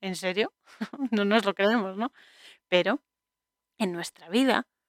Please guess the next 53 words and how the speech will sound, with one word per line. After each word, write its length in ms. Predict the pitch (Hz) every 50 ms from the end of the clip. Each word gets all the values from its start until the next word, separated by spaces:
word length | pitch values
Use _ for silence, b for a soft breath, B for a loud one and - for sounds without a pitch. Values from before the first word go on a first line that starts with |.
| _ _ _ _ _ _ _
en 140 | - 185 190
nuestra 380 | 190 247 294 - - 220 196 190
vida, 420 | 226 262 254 208 175 170 202 - _ _ _ _
nosotros 480 | - 202 202 - - 233 - 269 269 254
somos 280 | - 233 220 226 220 -
los 200 | 202 202 - -
únicos 380 | 247 254 269 254 - 240 226
responsables 840 | 220 220 214 - - 202 190 196 196 - - 247 240 240 240 226 190
de 160 | 190 185 196
ella 260 | 214 190 190 190 190
y 60 | 214 220
de 140 | 202 202
lo 120 | 185 175 170
que 120 | - _
hacemos 460 | - - - - 196 262 285 220 -
con 180 | - - 175 165
ella, 320 | 160 160 - - 165 - _ _
¿vale? 320 | - 165 160 165 190 - _ _ _ _ _ _ _ _ _ _ _ _ _ _ _ _
Y 80 | 185 185
es 100 | 180 196
así 220 | 202 - - 226
de 120 | 196 185
duro 200 | 170 185 247 330
y 80 | 359 311
es 180 | - - - 202
así 260 | 196 - - 262 302
de 120 | 311 262
sencillo. 680 | 214 - 208 202 185 - - 294 277 202 170 175 170 - - _ _ _ _ _ _ _ _ _ _
Así, 380 | - - 190 185 - 262 247 - - _
todo 220 | - 240 240 214
a 60 | 180 165
la 80 | 160
vez. 160 | 151 156 165 - _ _ _ _ B B B B B B B B
Además, 540 | - - 175 180 185 196 185 185 - - - _ _ _ _ -
en, 160 | 180 165 - _ _
esto 220 | - 202 - -
es 80 | 208 202
muy 120 | 208 196
importante, 540 | 185 170 - - 175 160 - 170 165 - -
¿vale? 220 | 165 170 175 208 -
Porque 240 | - 196 - -
en 80 | 190 175
todas 260 | - 202 220 247 -
partes 480 | - - 202 180 - - 208 254 - -
hay 80 | 208
gente 320 | 214 - - 214 202 - 208
que 80 | -
es 100 | 214 -
muy 140 | 214 202 202
sensible 720 | - - - 190 185 185 - - - 240 240 214 196 180
a 80 | 170 165
la 100 | 165 165
energía. 580 | 165 165 165 170 - - - 190 175 170 170